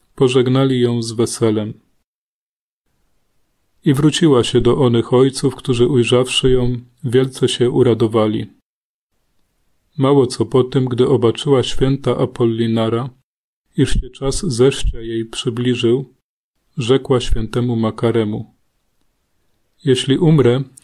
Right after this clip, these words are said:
proszę, niechaj bracia ciała mego nie obmywają”. A on rzekł:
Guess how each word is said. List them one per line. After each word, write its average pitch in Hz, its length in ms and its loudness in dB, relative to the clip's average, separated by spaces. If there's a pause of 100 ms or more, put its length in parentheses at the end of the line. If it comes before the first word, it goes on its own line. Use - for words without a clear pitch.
(120)
proszę, 139 360 2
niechaj 120 280 2
bracia 127 360 2
ciała 123 300 2
mego 120 300 2
nie 117 180 0
obmywają”. 113 880 0 (800)
A 135 120 0
on 123 240 0
rzekł: 107 440 -6